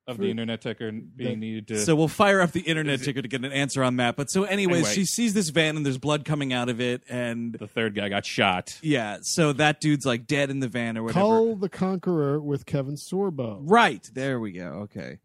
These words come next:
Speaker 3: Um, so now we're, now we're back at the detective precinct, and he's flipping the fuck out. And it turns out that this, like, crawl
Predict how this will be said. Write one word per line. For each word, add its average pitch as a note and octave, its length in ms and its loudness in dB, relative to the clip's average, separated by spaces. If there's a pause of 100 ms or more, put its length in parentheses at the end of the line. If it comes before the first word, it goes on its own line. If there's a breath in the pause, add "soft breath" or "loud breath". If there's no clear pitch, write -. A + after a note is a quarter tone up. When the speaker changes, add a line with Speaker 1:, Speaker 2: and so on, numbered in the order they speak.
(420)
Speaker 3:
Um, C#3 480 0 (220)
so G3+ 200 0
now G#3+ 240 6
we're, G3+ 200 2
now G#3 220 2
we're G#3+ 80 6
back F3 240 4
at C#3 80 -2
the C3+ 80 0
detective A#2+ 540 -6
precinct, A2 500 -6
and A#2 180 -8
he's B2 300 -6
flipping F#3 460 -4
the C#3+ 80 -4
fuck A2 300 -6
out. F#2 300 -12 (380)
And C#3+ 120 0
it C3 100 -4
turns G3+ 340 2
out C#3 240 2
that B2+ 220 -2
this, C#3+ 220 0
like, B2+ 260 -2
crawl A#2+ 800 -2